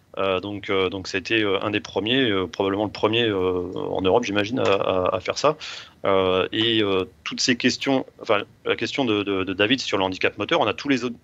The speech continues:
les autres types de handicap, donc, euh, cognitifs, euh, mentaux, sensoriels, euh, qui peuvent participer d'une mauvaise expérience par rapport aux jeux vidéo. Et là, on, on, on, on cherche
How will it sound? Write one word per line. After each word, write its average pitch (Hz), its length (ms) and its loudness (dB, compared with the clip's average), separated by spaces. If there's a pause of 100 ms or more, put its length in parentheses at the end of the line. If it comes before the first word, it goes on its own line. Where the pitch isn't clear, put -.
les 110 180 -4
autres 127 140 -2
types 135 160 -4
de 110 80 0
handicap, 101 440 0
donc, 98 240 -8
euh, 95 300 0
cognitifs, 104 640 0
euh, 101 80 2
mentaux, 95 380 2
sensoriels, 113 680 2 (540)
euh, 98 240 2
qui - 160 -8
peuvent 135 320 2
participer 120 540 -2
d'une 107 160 -6
mauvaise 139 280 4
expérience 127 540 0
par 101 140 0
rapport 101 240 -2
aux 98 80 -4
jeux 98 100 -8
vidéo. 110 480 -2
Et 101 80 -4
là, 135 180 4
on, 117 160 -4 (120)
on, 98 220 -10
on, 95 500 -8
on 92 400 -8
cherche - 500 2